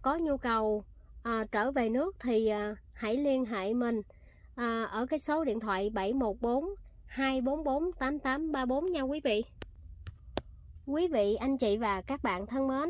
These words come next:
nếu quý vị thấy video của mình hữu ích cho người thân, bạn bè và gia đình, à, vui lòng bấm like, đăng ký kênh và chia sẻ video đến người thân, bạn bè giùm mình nha. Để một ai đó đang cần những cái dịch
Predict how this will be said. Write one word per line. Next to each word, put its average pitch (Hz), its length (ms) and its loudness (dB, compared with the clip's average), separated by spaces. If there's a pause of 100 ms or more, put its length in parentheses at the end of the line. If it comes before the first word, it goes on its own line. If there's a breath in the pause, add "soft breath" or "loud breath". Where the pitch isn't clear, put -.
(100)
nếu 302 200 2
quý 349 140 0
vị 220 220 0
thấy 277 300 -2
video 277 400 2
của 220 140 -2
mình 233 280 0
hữu 190 260 0
ích 294 220 -4
cho 277 140 0
người 226 240 -2
thân, 254 320 -2
bạn 196 240 -4
bè 220 320 -2
và 202 200 -2
gia 247 240 -2
đình, 226 260 0 (500 soft breath)
à, 233 180 0
vui 277 220 2
lòng 220 380 -2
bấm 262 180 0
like, 269 300 0
đăng 262 220 -2
ký 311 200 -2
kênh 269 380 0
và 220 260 -2 (120)
chia 277 240 2
sẻ 247 440 -2 (220)
video 269 600 2
đến 262 180 0 (160)
người 247 180 0
thân, 262 240 -2
bạn 220 200 -4
bè 226 180 -2
giùm 220 200 -2
mình 214 180 -2
nha. 262 260 0 (440 soft breath)
Để 220 220 0
một 226 340 0
ai 262 180 -2
đó 277 340 0
đang 254 240 0
cần 208 360 2 (360 soft breath)
những 233 280 2
cái 330 140 0
dịch 262 160 0